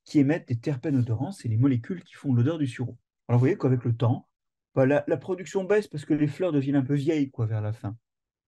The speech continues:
Bon, maintenant, au temps zéro, on prend un autre lot de fleurs qui émettent aussi des, des terpènes, et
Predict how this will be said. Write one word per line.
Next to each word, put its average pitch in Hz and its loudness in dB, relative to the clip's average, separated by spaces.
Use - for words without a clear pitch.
Bon, 120 2
maintenant, 208 2
au 135 2
temps 240 2
zéro, 139 2
on 135 0
prend 254 0
un 151 2
autre 185 -4
lot 165 -2
de 127 -2
fleurs 120 -4
qui - -6
émettent 120 2
aussi 127 -8
des, 120 -12
des 117 -14
terpènes, 196 -6
et 202 -2